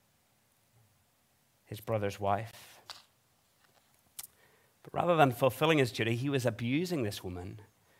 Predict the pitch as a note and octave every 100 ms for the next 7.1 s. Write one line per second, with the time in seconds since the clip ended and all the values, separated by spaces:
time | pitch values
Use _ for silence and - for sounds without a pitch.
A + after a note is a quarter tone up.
0 | _ _ _ - G#2+ G#2 A#2 C3 A#2+ A2+
1 | - A2+ G#2+ - F#2 F#2+ F#2 G#2+ A2 -
2 | G#2+ G2+ A2 G2+ - B2 A#2 F#2+ F#2+ -
3 | - - _ _ _ - - B2 G#2 -
4 | - G#2 F#2+ F2 E2+ F#2 - - - -
5 | F#3+ G#3 F3 E3 D#3+ D#3+ - F#3 G#3+ G#3+
6 | - D#3+ D#3 - D3 C3 A2+ A#2+ A2+ C3